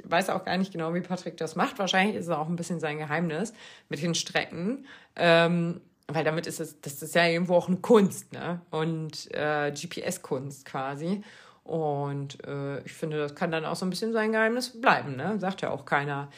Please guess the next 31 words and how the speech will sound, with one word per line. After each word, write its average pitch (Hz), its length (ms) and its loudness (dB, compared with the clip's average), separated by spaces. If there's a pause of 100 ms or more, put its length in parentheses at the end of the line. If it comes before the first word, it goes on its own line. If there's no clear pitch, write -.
(120)
Ich - 80 -16
meine, 165 260 0
mir 170 160 6
ist 160 140 0
schon 165 100 -2
klar, 156 240 4
dass 180 160 2
man 156 140 -4
über 143 180 -4
Komoot 170 380 -2
oder 156 220 4
so, 151 300 0
äh, 147 300 2
Strecken - 300 -4
planen 180 240 2
kann, 143 160 -8
aber 143 160 -8
vielleicht 156 260 -8
hat 151 120 -10
Patrick 165 340 -8
da 160 100 2
eine 165 140 0
Möglichkeit, 165 600 -2 (340)
das - 180 -4
deutlich 180 400 0
schneller 175 340 6
und - 80 0
einfacher 160 420 0
zu - 120 -10
planen, 170 400 0
als 170 320 -2